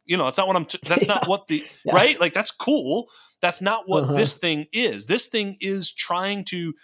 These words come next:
Speaker 1: shine a light on what the prospect profile looks like right now, like, almost trying to
Speaker 2: Mm-hmm.
Speaker 1: look into the future. You know what I mean? A-, and, and we've seen that the anatomy sort of change of,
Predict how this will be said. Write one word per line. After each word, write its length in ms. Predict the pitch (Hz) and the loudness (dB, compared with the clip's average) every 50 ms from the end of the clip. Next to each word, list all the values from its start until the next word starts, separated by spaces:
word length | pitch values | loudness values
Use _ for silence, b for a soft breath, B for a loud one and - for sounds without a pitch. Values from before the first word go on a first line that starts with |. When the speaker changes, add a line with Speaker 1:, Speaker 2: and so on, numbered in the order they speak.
| b b b b b b b _ _ | b b b b b b b _ _
Speaker 1:
shine 420 | - - - - - 185 185 185 | -2 0 0 2 2 0 2 2
a 60 | 175 | 0
light 260 | 156 139 143 147 156 151 | 2 2 2 2 2 2
on 240 | 139 135 131 123 120 | 0 -2 -2 -2 2
what 260 | 135 160 175 170 - _ _ _ | 2 2 2 2 -4 _ _ _
the 320 | 147 127 139 139 139 127 | -8 -4 -2 0 0 -2
prospect 720 | - - - 151 151 160 160 - - - - 143 143 - _ | -4 -4 -4 -2 -2 0 0 -2 -2 -2 -4 -6 -8 -8 _
profile 640 | - - 139 139 143 139 - 143 135 131 123 120 123 | -6 -2 0 0 0 -2 -2 -2 -2 0 -2 -2 -2
looks 320 | 131 143 - - - - | -2 -2 -2 -2 -4 -4
like 360 | 131 127 120 117 117 - - _ _ _ _ _ _ _ _ _ - | -4 -4 -6 -6 -6 -10 -14 _ _ _ _ _ _ _ _ _ -2
right 140 | 175 - - | -2 0 0
now, 200 | 131 104 98 107 - _ _ | -2 -2 -2 -4 -10 _ _
like, 240 | 131 135 123 - _ _ | -6 -6 -6 -8 _ _
almost 420 | 180 208 247 262 247 - - - 165 165 - - | -2 0 0 0 0 0 0 -2 -4 -10 -6 -2
trying 220 | 135 180 202 208 | 0 0 2 2
to 40 | 170 | 0
Speaker 2:
Mm-hmm. 80 | 156 165 | 0 0
Speaker 1:
look 140 | 180 - 160 | -2 -4 -4
into 180 | 170 170 160 | -6 -6 -4
the 120 | 143 120 104 | -6 -6 -6
future. 420 | - 190 277 294 - 113 - - b b b b b b b | -2 -2 0 0 0 -4 -6 -10 b b b b b b b
You 100 | - 156 | 0 2
know 60 | 170 | 2
what 80 | 175 165 | 2 0
I 40 | 160 | 0
mean? 280 | 165 165 180 208 220 220 B B B B B _ - | 0 -2 -2 -2 -4 -8 B B B B B _ -6
A-, 140 | 180 185 - 196 | -6 -6 -4 -4
and, 260 | 185 175 170 175 180 | -4 -4 -4 -6 -6
and 120 | 170 165 | -6 -4
we've 160 | 170 175 180 | -4 0 0
seen 340 | - - - 208 233 233 208 | 0 0 0 0 -2 -2 -2
that 300 | 180 160 156 - - 139 143 | -2 -2 -4 -4 -10 -8 -4
the 100 | 143 143 | -4 -2
anatomy 440 | 143 143 143 151 160 160 156 143 | -2 -2 -4 -2 -4 -2 -2 -2
sort 240 | 135 - - 151 147 | -2 -2 -2 -2 -2
of 80 | 139 135 | -2 -4
change 340 | 139 143 147 156 156 147 139 | -4 -2 -2 -2 -2 -2 -4
of, 120 | 135 131 | -4 -6